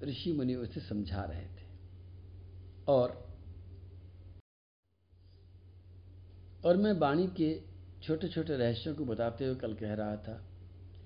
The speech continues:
कि जब कोई आदमी गुस्सा करता है, मैं कह रहा था कि वही शब्द, जैसे पड़ेगा शब्द आपने अपने लिए बोला तो उसमें से बदबू आ गई,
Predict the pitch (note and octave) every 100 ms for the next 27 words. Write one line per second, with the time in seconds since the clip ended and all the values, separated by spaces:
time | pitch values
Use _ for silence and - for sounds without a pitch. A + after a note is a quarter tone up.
0 | - - - A#2+ B2 B2+ C#3+ C3+ B2 B2+
1 | D3 C#3+ A#2+ - - C3 A2 G#2 - A2
2 | G2 C#3 E3 F3+ F3+ F#3+ F#3 - - D3
3 | G3+ G#3 C3+ A#2+ A2+ G#2 A#2 C3 - C3+
4 | E3 F#3 E3 E3+ D#3+ C#3 C3+ D#3+ D#3+ C3+
5 | D#3+ E3+ F3 D#3+ E3+ D#3+ D#3+ B2+ A#2 -
6 | - - - - - - A2+ A2 A2+ -
7 | A2 C3+ D3+ F3 E3 F#3+ D#3+